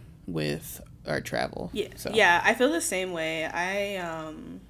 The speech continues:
Speaker 2: I, when I was traveling last year,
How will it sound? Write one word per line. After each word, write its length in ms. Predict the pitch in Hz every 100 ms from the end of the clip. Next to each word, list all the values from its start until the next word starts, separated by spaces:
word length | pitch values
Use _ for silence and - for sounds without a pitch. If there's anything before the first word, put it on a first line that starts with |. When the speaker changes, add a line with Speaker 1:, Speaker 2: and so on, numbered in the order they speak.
| - - - - - - - - - - - - - - - - - - - -
Speaker 2:
I, 380 | 185 180 180 -
when 220 | - 190 -
I 120 | 185
was 220 | 185 190 -
traveling 540 | - 180 175 175 180
last 400 | 175 160 160 -
year, 540 | 170 156 156 151 156